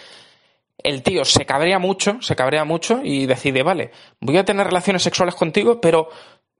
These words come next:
no van a ser relaciones sexuales normales, te voy a violar y te va a doler". Es decir, el tipo no, no quería, no, no, no sentía atractivo sexual hacia ella porque era homosexual, pero aún así la viola y lo hace de, de tal manera que, que le ha-, le haga mucho daño y tal,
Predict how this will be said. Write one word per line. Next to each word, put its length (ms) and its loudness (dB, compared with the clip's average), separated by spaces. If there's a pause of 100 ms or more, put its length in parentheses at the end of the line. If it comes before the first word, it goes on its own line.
(180)
no 260 4
van 120 2
a 40 0
ser 140 2
relaciones 360 0
sexuales 320 0
normales, 420 0
te 100 -2
voy 160 2
a 60 2
violar 340 0
y 80 -6
te 80 -4
va 100 0
a 20 2
doler". 320 -2 (420)
Es 140 -2
decir, 260 0
el 100 -2
tipo 200 0
no, 160 -2
no 200 -2
quería, 360 2
no, 160 0
no, 240 0
no 160 0
sentía 300 0
atractivo 340 0
sexual 440 0
hacia 300 0
ella 180 2
porque 360 0
era 140 2
homosexual, 520 -2 (520)
pero 160 2
aún 80 -2
así 140 2
la 120 4
viola 340 4
y 240 -2
lo 100 4
hace 200 2
de, 160 2
de 140 0
tal 160 -2
manera 320 2
que, 140 -2
que 140 -2
le 80 2
ha-, 160 0
le 160 -2
haga 140 2
mucho 240 -2
daño 180 2
y 60 -4
tal, 180 -2